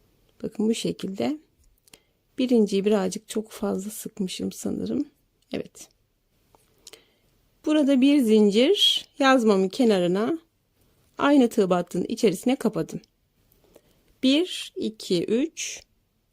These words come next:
Sıradaki tığ battıya kapatıyorum. Bir, iki, üç.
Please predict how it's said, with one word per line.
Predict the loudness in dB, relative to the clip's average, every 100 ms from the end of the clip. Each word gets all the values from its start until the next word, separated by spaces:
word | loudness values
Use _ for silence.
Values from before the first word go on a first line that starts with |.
| -20
Sıradaki | -4 2 2 0 -2
tığ | -2 0
battıya | 0 -2 -4
kapatıyorum. | -4 -4 -4 -4 -4 -4 -2 -4 -6 _ _ _ _ _ -2
Bir, | 0 0 -2 -4
iki, | -6 -6 -4 -4 -2
üç. | -2 -2 -4 -14 -14